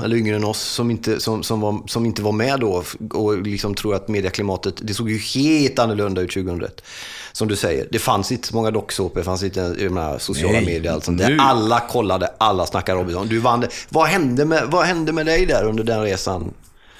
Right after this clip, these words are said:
Speaker 1: Både när du var där, men också själva genomslaget efteråt, liksom.
Speaker 2: Nej, det var ju, först och främst så var det ju en, eh,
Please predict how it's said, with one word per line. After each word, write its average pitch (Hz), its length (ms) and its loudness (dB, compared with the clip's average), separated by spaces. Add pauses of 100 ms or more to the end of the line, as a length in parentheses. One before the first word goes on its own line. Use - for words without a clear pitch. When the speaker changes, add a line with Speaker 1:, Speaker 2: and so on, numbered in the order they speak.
(480)
Speaker 1:
Både 139 220 6
när 175 120 2
du 175 60 4
var 170 120 4
där, 147 260 6
men 139 120 2
också 127 180 -2
själva 113 340 2
genomslaget 101 560 -2
efteråt, - 400 -6
liksom. - 200 -10 (720)
Speaker 2:
Nej, 101 120 2
det 98 80 0
var 123 160 2
ju, 131 220 2 (400)
först - 280 -2
och - 60 0
främst 76 260 -2
så 95 80 -2
var 80 160 0
det 82 60 0
ju 80 240 0
en, 82 380 -4
eh, 76 100 -4